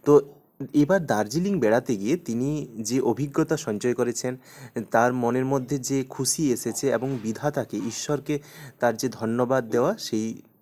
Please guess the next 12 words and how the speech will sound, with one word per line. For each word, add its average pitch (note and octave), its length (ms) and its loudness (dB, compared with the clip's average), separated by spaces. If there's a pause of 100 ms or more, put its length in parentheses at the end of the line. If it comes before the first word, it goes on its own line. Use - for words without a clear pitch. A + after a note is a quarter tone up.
(320)
বিষয়গুলো A2+ 580 -2
আমরা G2+ 240 0
এখানে D#3 260 -2
লক্ষ্য - 300 -2
করব। F2+ 260 -8 (720)
তার D#3+ 180 0
আগে E3+ 200 -2
আরেকটা E3 380 -2
কথা E3 180 -8
বলে B2 180 -2
রাখি, B2 380 -6
এই, F3+ 240 0